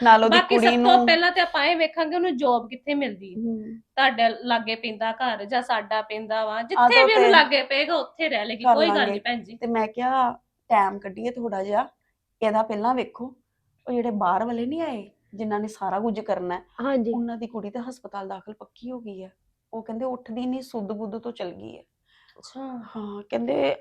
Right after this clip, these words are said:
Speaker 1: ਆਈ ਤਾਂ ਸੀ, ਉਹ ਕਹਿੰਦੀ ਗੱਲ ਕਰਨੀ ਆ, ਪਰ ਉਹਨੂੰ ਕੁਛ ਹੋ ਗਿਆ ਹੈ।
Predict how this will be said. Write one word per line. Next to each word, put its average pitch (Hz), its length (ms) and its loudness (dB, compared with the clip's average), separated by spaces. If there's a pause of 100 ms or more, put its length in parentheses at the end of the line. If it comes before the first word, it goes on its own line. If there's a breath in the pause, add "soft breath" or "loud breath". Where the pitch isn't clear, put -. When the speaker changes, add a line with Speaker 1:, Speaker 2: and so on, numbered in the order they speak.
Speaker 1:
ਆਈ 202 240 4
ਤਾਂ 262 140 0
ਸੀ, 269 200 -2
ਉਹ 285 40 -2
ਕਹਿੰਦੀ 277 240 -2
ਗੱਲ 254 300 8
ਕਰਨੀ 240 400 2
ਆ, 269 60 -4
ਪਰ 262 160 -8
ਉਹਨੂੰ 240 320 -6
ਕੁਛ 262 200 -12
ਹੋ 269 260 -6
ਗਿਆ 190 260 -14
ਹੈ। 202 100 -20